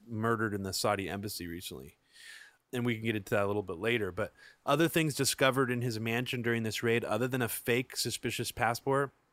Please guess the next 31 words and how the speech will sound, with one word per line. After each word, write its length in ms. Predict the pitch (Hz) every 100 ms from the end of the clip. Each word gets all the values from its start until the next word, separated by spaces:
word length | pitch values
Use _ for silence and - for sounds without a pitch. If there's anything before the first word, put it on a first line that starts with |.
| - - - - _ -
he 80 |
had 200 | 135 120
fake 480 | - - 147 160 -
sex 480 | - - 151 147 -
doll 340 | - 147 151
style 540 | 147 - 143 139 139 135
realistic 760 | 120 143 156 147 147 - 147 _ -
breasts 720 | 113 127 151 - - - - _ _ _ _
implanted 640 | 160 165 160 165 151 147 147
on 140 | 135
his 160 | 135 113
mansion 540 | 117 117 131 - 139
bathroom 460 | 123 117 120 139 117
wall. 420 | 104 101 135 185 _ _ _ _ _ _ _ -
Uh, 380 | 117 87 120 101
I, 40 |
I 40 | 110
guess 180 | 120 117
so 100 | 120
he 80 |
could 160 | 107 107
feel 400 | - - 123 139
them 200 | 143 135
while 120 | 117
jacking 460 | 98 107 120 123 107
off. 300 | 110 151 143
I, 140 | 117 -
I 80 |
have 200 | 117 135
no 220 | 110 120 113
idea. 520 | 101 95 113 156